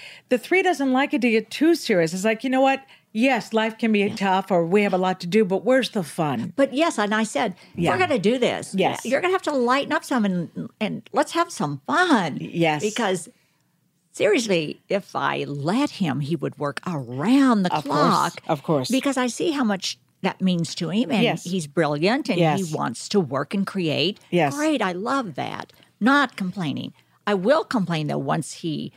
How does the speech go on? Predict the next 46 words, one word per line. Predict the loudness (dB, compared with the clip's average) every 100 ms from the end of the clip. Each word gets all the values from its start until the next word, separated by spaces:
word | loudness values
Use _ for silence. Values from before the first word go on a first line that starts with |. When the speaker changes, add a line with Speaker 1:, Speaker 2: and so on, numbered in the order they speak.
| _ _ _ -8
Speaker 2:
continues | -4 -4 0 2 4 2
to | -2 -6
do | 0 0
that | 0 -4 -6 -8
without | -10 -10 -4 -4 -4 -8 _ _ -2
any | 2 2 2 -2 -2
end | -2
in | -4
sight. | -4 -4 -4 -6
Like, | -8 _ -8
Speaker 1:
Yes. | 0 0 0
Speaker 2:
"Come | -4
on, | -4
like, | -6 -14 -14
let's, | -14 -16 -20 -16
let's | -14
go | -6
have | -4 -4
some | 0 0 0 -2
fun." | 2 2 -2 -16 -20 -20 -18 -18 -2
Speaker 1:
Well, | 2 4
here's | 2 0 0
the | 0
other | 0 -2
thing | 0 0
about | 0 0 -2 -4
seven | -2 -2 0 -2
energy. | -2 -2 0 -2 -2 _ _ _ _ -10
You | 0 4
have | 4 2
a |
seven | 0 0 0 0
destiny, | 0 0 0 0
which | 0 -2
means | 0 0 -2 -8 _ _ _ -2
on | 0
a |
subconscious | 0 -2 0 0 0 -4 -2
level, | 0 2 0
he | 0 0
was | 0
a | -2
part | 0 0
of |
your | 2 2 2
destiny. | 0 -4 -8 -6 -8